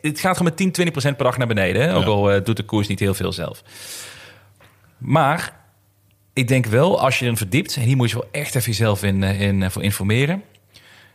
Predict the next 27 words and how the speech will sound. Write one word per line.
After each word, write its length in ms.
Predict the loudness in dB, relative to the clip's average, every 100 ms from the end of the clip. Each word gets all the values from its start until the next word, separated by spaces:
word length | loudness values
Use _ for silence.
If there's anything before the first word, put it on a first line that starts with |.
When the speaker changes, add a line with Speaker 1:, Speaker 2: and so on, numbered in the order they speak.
| _ _ _
Speaker 1:
dat 120 | -2
het 100 | 2
een 60 | 2
hele 200 | 4 4
mooie 220 | 4 2
toevoeging 360 | 2 0 0 0
kan 80 | 0
zijn 240 | 0 2
aan 80 | 2
je 60 |
portfolio. 520 | 0 -2 0 2 2 2
Omdat 200 | 0 -2
je 60 |
met 80 | -2
heel 280 | 2 2 4
weinig 260 | 2 0
kapitaal, 540 | -2 -6 -2 -2 0 -2
misschien 240 | -4 -2
met 100 | 0
een 60 | 0
half 300 | 0 2 0
procent 340 | -2 0 0
van 100 | 0
je 60 | -2
portfolio, 440 | -2 -2 2 2 2
kan 140 |
je 80 | 0